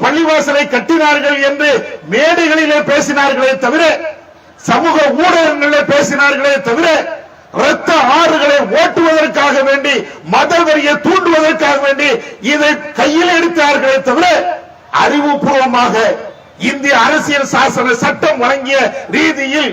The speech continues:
என்றைக்காவது நிரூபித்தார்களா? இன்று வரை நிரூபிக்கல. ஒவ்வொரு கோர்ட்டா போனாங்க, கீழ் கோர்ட்ல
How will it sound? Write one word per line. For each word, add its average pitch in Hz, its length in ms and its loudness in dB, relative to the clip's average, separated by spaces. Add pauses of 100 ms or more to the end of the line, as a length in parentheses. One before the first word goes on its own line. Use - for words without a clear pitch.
(180)
என்றைக்காவது 262 520 0
நிரூபித்தார்களா? 247 720 0 (1120)
இன்று 339 220 0
வரை 330 240 2
நிரூபிக்கல. 269 480 0 (1400)
ஒவ்வொரு 320 320 2
கோர்ட்டா 311 360 2 (140)
போனாங்க, 294 360 0 (840)
கீழ் 262 280 -2
கோர்ட்ல 247 320 0